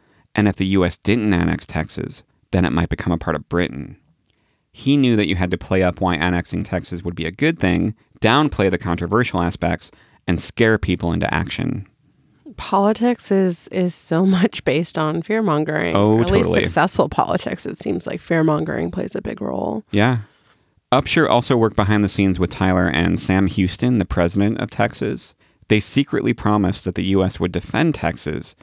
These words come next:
Speaker 1: if Mexico started the war over it. Now, declaring the war is not within the power of the president, or it's not supposed to be,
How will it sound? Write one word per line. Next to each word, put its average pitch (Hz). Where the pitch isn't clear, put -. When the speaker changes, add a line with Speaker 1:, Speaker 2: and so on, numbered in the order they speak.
Speaker 1:
if 90
Mexico 95
started 90
the 85
war 90
over 87
it. -
Now, 113
declaring 120
the 113
war 95
is 92
not 117
within 104
the 95
power 98
of 87
the -
president, 104
or -
it's 95
not 107
supposed 143
to 98
be, 87